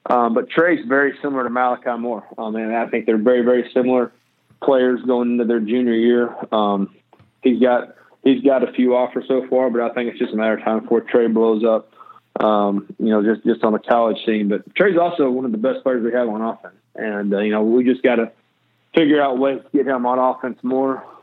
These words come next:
Again, it, we're not gonna ask him to do that every single play, but, um, he's a, he, Trey's kind of the guy that can do everything: punt return, kick return. Um, again, can play, can play running back. <clears throat> He's even played some quarterback. I mean, he's a guy that can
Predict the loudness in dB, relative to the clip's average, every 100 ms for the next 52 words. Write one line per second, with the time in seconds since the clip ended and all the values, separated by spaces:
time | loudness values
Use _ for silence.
0 | -12 -4 -2 0 0 -2 -2 -4 -4 0
1 | 2 2 2 2 0 0 2 4 4 2
2 | 0 0 0 0 2 2 2 2 -2 -4
3 | -16 -20 _ -4 0 2 2 2 2 0
4 | -2 -2 -8 -4 0 2 2 2 2 2
5 | 0 2 2 0 -4 -6 -2 -2 -2 -6
6 | -8 -6 -4 -4 -4 -6 -4 -2 -2 -2
7 | -2 -2 -2 -4 -8 _ _ _ _ -4
8 | -2 0 -2 -4 -8 _ _ -4 -2 0
9 | -2 0 2 2 0 -6 -6 -2 0 2
10 | 2 2 0 0 -4 -2 0 2 0 0
11 | 2 2 2 2 0 -2 0 0 0 -2
12 | -4 -6 -6 -4 0 0 0 0 -6